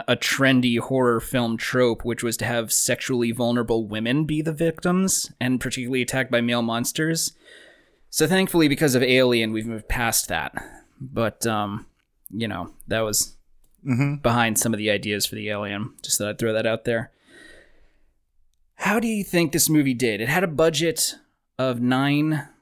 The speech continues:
Speaker 1: to eleven million dollars, what do you think it grossed?
Speaker 2: Seventy-five million dollars.
Speaker 1: Even more. So it grossed just under eighty-one million in the U S alone.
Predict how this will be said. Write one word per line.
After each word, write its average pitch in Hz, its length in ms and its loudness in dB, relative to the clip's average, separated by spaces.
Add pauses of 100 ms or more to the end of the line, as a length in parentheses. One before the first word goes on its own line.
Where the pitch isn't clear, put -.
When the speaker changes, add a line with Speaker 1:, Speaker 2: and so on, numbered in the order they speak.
(160)
Speaker 1:
to 131 180 -2
eleven 135 380 2
million 147 300 2
dollars, 110 500 2
what 123 100 0
do 135 60 0
you 127 60 -4
think 131 180 -4
it 113 100 -10
grossed? - 520 -6 (540)
Speaker 2:
Seventy-five 113 760 0
million 95 200 0
dollars. - 460 -6 (300)
Speaker 1:
Even 117 360 -4
more. 139 640 -2
So 117 640 0
it 127 280 -6 (140)
grossed 127 500 0 (440)
just 127 460 2
under 127 300 2
eighty-one 127 460 2
million 120 380 2
in 107 100 -2
the 104 80 -4
U 110 180 0
S 107 140 2
alone. 95 420 -4